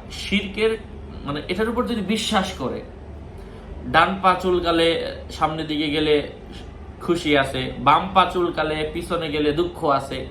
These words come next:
এটাও এক ধরনের কুসংস্কার। এগুলা থেকে আমাদেরকে বাঁচতে হবে। কুসংস্কার এটা শিরিক, এটা আমি আগেও বলেছি, এখনো বললাম। আর তারপরে তৃতীয় নাম্বার বক্তব্য হচ্ছে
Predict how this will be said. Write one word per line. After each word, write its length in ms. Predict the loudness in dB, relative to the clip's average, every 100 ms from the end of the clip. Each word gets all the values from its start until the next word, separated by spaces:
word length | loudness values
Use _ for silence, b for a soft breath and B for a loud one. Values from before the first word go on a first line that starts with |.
| -8
এটাও 320 | -2 2 4
এক 200 | 2 -2
ধরনের 260 | -2 -2 -4 -6
কুসংস্কার। 580 | -8 -6 -6 -8 -10 -10 -12 -16 -16 -16 -14 -14 -14 -14 -16 -16 -14 -12 -12 B B B B 2
এগুলা 220 | 4 4
থেকে 200 | 2 2
আমাদেরকে 360 | 2 -2 0
বাঁচতে 320 | 2 0 0 0
হবে। 260 | 0 -2 -2
কুসংস্কার 680 | -2 0 0 -2 -4 -4 -2
এটা 160 | -2
শিরিক, 300 | -4 -2 -2 -4 -6
এটা 140 | -4
আমি 140 | -2
আগেও 220 | -2 -2 -2
বলেছি, 540 | -2 -4 -4 -6 -6
এখনো 280 | -6 -4 -2
বললাম। 400 | 0 2 0 -2 -10 -12 -14 -14 B B B B B 0
আর 360 | 2 2 2 4
তারপরে 640 | 4 6 2 0 0 -2 -4 -8 -8
তৃতীয় 360 | -4 0 2
নাম্বার 360 | 2 4 4 2
বক্তব্য 380 | -2 -4 -4 -2
হচ্ছে 380 | -2 0 -2